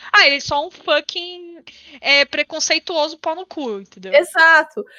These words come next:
Speaker 2: Então, eu tinha zero expectativas, mas aí como eu tava, tipo, "Não, eu quero romancear todo mundo pra realmente ter a full Dragon Age experience."
Speaker 1: Aham.
Speaker 2: E...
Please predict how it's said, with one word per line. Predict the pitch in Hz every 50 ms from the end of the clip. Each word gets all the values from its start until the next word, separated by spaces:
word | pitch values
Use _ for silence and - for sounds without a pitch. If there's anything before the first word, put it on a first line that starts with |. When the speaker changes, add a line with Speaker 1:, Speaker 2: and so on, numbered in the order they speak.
| - - 320
Speaker 2:
Então, | - 311 302 - 349 381 392 359 - _ _ _ _ _ _ _
eu | - 285 339
tinha | 381 - 403 415 381 381
zero | 370 330 349 415
expectativas, | 415 - - 508 480 - - 494 - - 302 233 208 208 220 226
mas | 240 240 254
aí | 269 269
como | 269 320 294 311
eu | 320
tava, | 320 311 285 269
tipo, | 269 269 - 440
"Não, | 440 330
eu | 262 262
quero | 262 247 277
romancear | 285 269 269 262 277 - 277 269
todo | 302 294
mundo | 294 277 269 277 277
pra | - 294
realmente | 302 302 285 285 285 262 247 254 262 - 294
ter | 285 - 262 247 247 254 262 285 285 -
a | 233 254
full | - - - 269 269 269 277 277 277 277
Dragon | 226 240 233 233 233 233
Age | 226 226 220
experience." | 220 214 - _ 254 233 214 190 - 208 - - - _ _ _ _ _ -
Speaker 1:
Aham. | 262 285 285 254 262 214 208
Speaker 2:
E... | 359 370 370 370 370 370 381 370 330 -